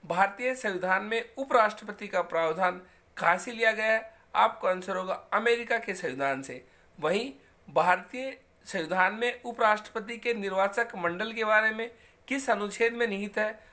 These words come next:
आपका आंसर होगा आर्टिकल छियासठ में। इसके अलावा वो आपसे पूछ सकता है कि राष्ट्रपति के निर्वाचक मंडल के बारे में भारतीय संविधान के किस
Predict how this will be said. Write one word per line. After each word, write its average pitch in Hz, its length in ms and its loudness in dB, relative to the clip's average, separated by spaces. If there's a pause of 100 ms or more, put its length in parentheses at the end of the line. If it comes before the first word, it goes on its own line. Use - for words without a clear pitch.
(160)
आपका 208 320 2
आंसर 190 280 -4
होगा 185 200 -2
आर्टिकल 175 560 -2 (360)
छियासठ 202 420 0
में। 226 200 -6 (300)
इसके 214 260 -2
अलावा 240 320 6
वो 208 160 -2
आपसे 190 380 -2
पूछ 185 220 -10
सकता 196 260 -2
है 190 240 0 (320)
कि 247 200 -10 (280)
राष्ट्रपति 254 540 2
के 277 120 -2
निर्वाचक 226 480 2
मंडल 208 260 -2
के 196 100 -8
बारे 196 240 4
में 190 120 -2
भारतीय 170 320 0
संविधान 170 380 -2
के 170 60 -4
किस 180 320 -10